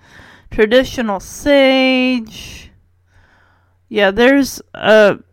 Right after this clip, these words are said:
huge vi-, so, so many options if you're, ooh, that looks yummy. Ultimate leftover Thanksgiving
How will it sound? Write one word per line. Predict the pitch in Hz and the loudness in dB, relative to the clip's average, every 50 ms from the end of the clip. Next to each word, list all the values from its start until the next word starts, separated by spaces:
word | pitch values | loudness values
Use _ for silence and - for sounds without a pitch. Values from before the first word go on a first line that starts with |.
| _ _ _ - | _ _ _ -20
huge | - - - - - 269 269 262 247 208 208 | -16 -16 -12 -10 -8 -6 -6 -6 -8 -10 -10
vi-, | 208 220 220 214 117 113 - 202 | -8 -4 -4 -4 -4 -6 -12 -16
so, | - - - - - - 302 285 285 269 254 233 - - | -16 -18 -18 -16 -8 -6 -4 -4 -4 -4 -6 -8 -12 -16
so | - - 277 277 | -16 -12 -12 -10
many | 277 277 254 220 196 | -10 -10 -10 -8 -6
options | 190 202 202 208 - - - 185 180 190 185 - - | -4 -4 -6 -6 -8 -14 -18 -18 -18 -18 -20 -20 -16
if | - 202 196 - _ 214 | -14 -14 -14 -14 _ -12
you're, | 214 208 202 202 - - - _ _ _ _ _ _ _ _ _ _ _ _ _ _ _ _ _ _ _ _ _ _ _ _ _ _ _ _ _ _ _ _ _ _ 294 | -10 -10 -8 -10 -10 -12 -16 _ _ _ _ _ _ _ _ _ _ _ _ _ _ _ _ _ _ _ _ _ _ _ _ _ _ _ _ _ _ _ _ _ _ -18
ooh, | 330 359 330 214 | -16 -14 -12 -10
that | 208 254 339 254 | -8 -8 -8 -8
looks | 214 214 208 - | -8 -10 -12 -12
yummy. | - 151 135 165 190 196 - - - - - - | -12 -12 -12 -10 -12 -12 -14 -16 -20 -20 -12 -6
Ultimate | - 240 277 - - 339 269 190 | -4 -4 -4 -4 -6 -8 -6 -2
leftover | 214 233 240 233 - 262 240 226 226 220 | 0 0 0 0 0 -2 0 0 0 -2
Thanksgiving | 220 - 247 233 226 202 - - 247 240 208 226 214 220 226 226 | -2 -2 -6 -6 -6 -6 -8 -6 -6 -4 -2 -2 -2 -2 -4 -6